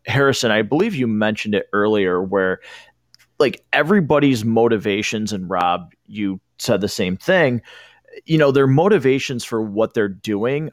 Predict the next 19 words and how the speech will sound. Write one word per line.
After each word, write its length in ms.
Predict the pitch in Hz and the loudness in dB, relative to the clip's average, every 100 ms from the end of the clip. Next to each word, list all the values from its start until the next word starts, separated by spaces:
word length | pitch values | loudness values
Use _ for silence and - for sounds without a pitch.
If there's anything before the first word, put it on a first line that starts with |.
| - | -4
are 200 | 113 104 | -2 -2
sound. 580 | - - 107 90 87 113 | -4 0 0 2 0 -2
You 120 | 107 | -2
understand 720 | 113 113 110 - 113 104 101 | -2 -2 -4 -4 -2 0 -2
why 200 | 98 98 | -2 -2
person 540 | 98 - 110 107 113 98 - | -2 -4 -2 -2 -2 -2 -2
A 280 | 107 107 | 0 2
would 200 | 104 104 | 2 0
do 180 | 98 92 | 0 -2
this. 420 | 87 165 147 - | 2 4 4 2
You 100 | 117 | 0
understand 400 | 98 95 - 98 | 0 0 0 2
why 120 | 98 92 | 2 0
person 520 | - 101 - 90 92 | 0 0 0 -6 -2
B 280 | 120 104 101 | 0 2 2
would 280 | 92 87 87 | 0 -4 -2
backstab 800 | - 87 98 - - 101 87 92 | -2 -2 -2 -4 0 2 2 0
this 180 | - 156 | 0 0
person. 640 | - 160 135 - 120 107 | 0 0 2 2 0 0